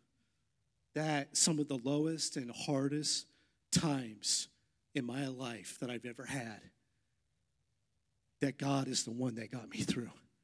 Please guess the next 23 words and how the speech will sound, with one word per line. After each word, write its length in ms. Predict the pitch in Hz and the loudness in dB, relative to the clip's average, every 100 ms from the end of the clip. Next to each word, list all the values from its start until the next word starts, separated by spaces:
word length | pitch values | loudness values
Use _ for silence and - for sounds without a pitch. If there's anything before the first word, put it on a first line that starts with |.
| _ _ _ _ | _ _ _ _
And 160 | 143 135 | 0 2
my 140 | 139 | 2
relationship 760 | 135 139 143 - 147 - 139 - | 2 2 2 0 0 -2 -2 -4
with 140 | 117 | -4
him 280 | - 123 104 - _ _ - | -2 -4 -4 -14 _ _ -6
is 180 | 123 107 | -4 -4
the 60 | |
one 420 | 104 117 120 120 120 _ _ _ - | -6 -8 -8 -10 -14 _ _ _ -4
that 140 | 131 | -2
got 280 | 113 131 - | -2 -6 -4
me 80 | 131 | -2
through. 400 | - - 117 101 - _ _ _ _ _ _ _ - | -2 0 -2 -4 -16 _ _ _ _ _ _ _ -4
And 120 | 131 | -2
I 60 | |
want 280 | 127 135 - | -2 2 2
you 80 | 131 | 2
to 80 | 123 | -2
know 220 | 135 139 | -2 -4
that." 480 | 120 120 - - - - _ _ _ _ _ _ _ | -4 -10 -6 -4 -4 -8 _ _ _ _ _ _ _
And, 500 | 139 139 135 120 117 - _ _ _ _ _ | 0 2 2 -2 -8 -12 _ _ _ _ _
and 160 | 143 117 | -6 -4
just 260 | 143 - | 0 0
simply 380 | 165 147 160 135 | 0 0 -2 -4